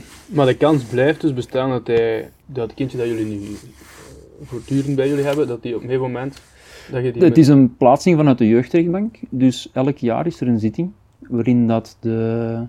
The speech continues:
Speaker 2: rechtbank evalueert hoe dat het evolueert. En op basis daarvan, ehm,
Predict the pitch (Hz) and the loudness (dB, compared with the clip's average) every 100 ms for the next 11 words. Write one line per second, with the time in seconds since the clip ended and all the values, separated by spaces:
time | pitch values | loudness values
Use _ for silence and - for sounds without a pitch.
0 | - - 120 123 151 147 117 123 135 143 | -12 -6 -2 0 -2 -2 0 2 4 4
1 | 151 135 123 120 123 - - 120 131 151 | 2 0 0 0 -2 -6 -4 2 6 6
2 | 160 185 - - - _ - - _ _ | 6 0 -6 -20 -20 _ -20 -20 _ _
3 | _ - 117 117 113 110 110 123 107 110 | _ 2 4 6 8 6 4 2 4 4
4 | 113 107 101 113 117 123 143 139 170 - | 4 2 2 2 2 0 0 -2 -8 -10
5 | 107 104 104 101 98 | -6 -4 -4 -6 -8